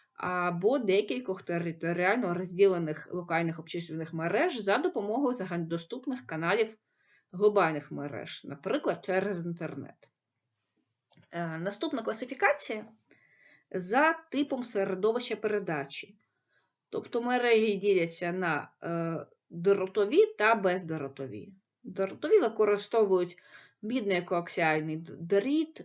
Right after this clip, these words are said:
виту пару та оптичне волокно. А бездротові мережі,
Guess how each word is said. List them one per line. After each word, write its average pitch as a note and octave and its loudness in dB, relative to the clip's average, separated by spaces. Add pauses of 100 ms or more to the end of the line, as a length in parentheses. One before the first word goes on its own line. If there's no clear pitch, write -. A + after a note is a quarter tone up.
виту E3+ -4
пару C#4 2
та D3+ -4
оптичне F3+ -4
волокно. E3 -6 (800)
А F#3+ 0
бездротові G3 2
мережі, D#4 2